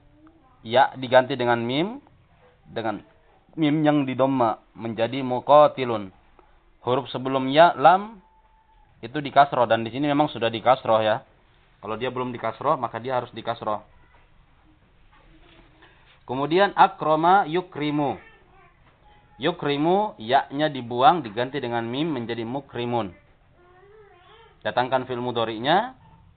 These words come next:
kemudian ganti huruf mudhari'anya tadi dengan mim yang didhamma dan huruf sebelum huruf yang terakhir dikasrohkan. Kemudian istaghfara yastaghfiru mustaghfirun.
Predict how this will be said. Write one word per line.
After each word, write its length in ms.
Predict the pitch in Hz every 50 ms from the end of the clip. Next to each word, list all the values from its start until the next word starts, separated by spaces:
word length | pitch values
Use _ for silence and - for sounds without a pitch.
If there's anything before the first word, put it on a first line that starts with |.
| _ _ -
kemudian 640 | 110 113 117 113 110 113 135 151 170 156 135 110 98
ganti 720 | 117 117 117 117 104 - _ - 147 170 185 202 208 208 - - -
huruf 240 | - 117 120 131 123
mudhari'anya 720 | 113 117 123 117 113 123 120 120 120 104 117 120 120 120
tadi 480 | - 113 110 110 120 151 175 190 147 110
dengan 400 | 104 113 113 113 113 117 113 110
mim 320 | 110 117 131 151 170 135
yang 160 | 127 123 123 117
didhamma 640 | 117 113 104 113 113 110 107 120 151 208 240 - - _ _ _ _ - - - - _ - - - - _ -
dan 240 | 101 117 120 123 117
huruf 320 | 120 143 165 175 160 - -
sebelum 320 | 117 120 131 135 127 127
huruf 320 | 127 143 151 160 156 151
yang 240 | - 127 127 123 120
terakhir 560 | 120 110 107 110 107 - 135 143 151 156 - - 104
dikasrohkan. 1040 | 101 101 117 120 120 - 117 107 107 - 117 113 113 110 - - 104 98 90 82 - _ _ _ _ _ _ _ _ _ _ _ _ _ _ _ _ _ _ _ _ _ _ _ _ _ _ _ _ _ _ _ _ _ _ _ _ _ _ _ -
Kemudian 640 | 131 135 135 139 139 139 151 170 180 196 170 - 156
istaghfara 1040 | 147 - - _ - 160 165 160 147 143 143 - 156 156 156 165 170 180 185 185
yastaghfiru 1200 | 165 143 131 139 135 135 - _ - 147 151 143 139 143 - 147 147 151 160 170 175 185 160 -
mustaghfirun. 1040 | 131 135 135 131 - _ - 151 151 139 127 131 120 147 143 139 131 120 107 95 -